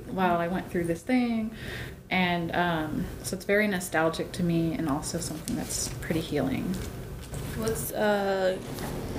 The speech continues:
Speaker 2: I don't wanna say your favorite, but, like, what's your,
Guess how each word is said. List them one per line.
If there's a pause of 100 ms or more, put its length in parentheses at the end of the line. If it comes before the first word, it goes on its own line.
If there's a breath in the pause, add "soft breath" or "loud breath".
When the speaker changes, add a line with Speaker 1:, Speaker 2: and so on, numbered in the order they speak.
(200)
Speaker 2:
I
don't
wanna
say
your
favorite, (280)
but,
like, (1700 loud breath)
what's
your,